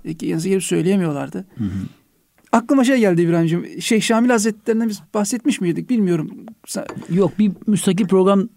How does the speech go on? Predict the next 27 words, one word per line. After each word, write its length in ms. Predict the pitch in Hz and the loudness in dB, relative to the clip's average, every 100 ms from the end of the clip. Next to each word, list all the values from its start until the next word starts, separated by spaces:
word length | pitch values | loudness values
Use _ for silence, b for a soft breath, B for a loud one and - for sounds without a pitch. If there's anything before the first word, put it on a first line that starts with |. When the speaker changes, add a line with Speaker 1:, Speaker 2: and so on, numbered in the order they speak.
| _ _ - | _ _ 0
Speaker 2:
e, 40 | |
Speaker 1:
Ha. 200 | 156 151 | 4 6
Speaker 2:
yapmadık 380 | 185 202 196 170 | 6 6 4 6
onunla 240 | 156 165 160 | 6 6 6
ilgili 260 | 156 180 | 6 6
ama 120 | 233 | 6
Speaker 1:
Eyvallah. 200 | 240 262 | 6 6
Speaker 2:
ara 140 | 202 214 | 8 8
ara 180 | 190 226 | 8 6
giriyoruz. 420 | 202 202 185 208 | 6 6 6 6
Speaker 1:
İnşallah 380 | 269 208 233 226 | 4 4 4 4
orada, 240 | 226 214 | 4 4
Speaker 2:
Lütfen 160 | 240 170 | 4 4
buyursunlar 400 | 175 156 165 147 | 4 4 2 4
abi. 120 | 143 | 4
Speaker 1:
e, 280 | 226 220 220 | 6 6 4
orada 440 | 233 240 247 240 175 - - | 4 4 4 2 0 -14 -8
Şeyh 160 | - 233 | -2 0
Şamil 280 | - 214 226 | 2 2 4
Hazretleri 600 | 220 214 208 220 214 - _ _ _ _ | 4 2 0 2 2 0 _ _ _ _
vazifeye, 380 | 196 202 202 208 | 0 2 4 2
göreve 320 | 185 202 214 | 4 2 4
geldikten 380 | 208 196 202 - | 4 2 2 2
sonra, 180 | 285 190 | 2 2
imamlığı 300 | 180 175 175 | 2 2 2
devraldıktan 540 | 180 175 170 170 302 | 2 2 0 0 0
sonra, 320 | 294 175 143 | 0 0 -2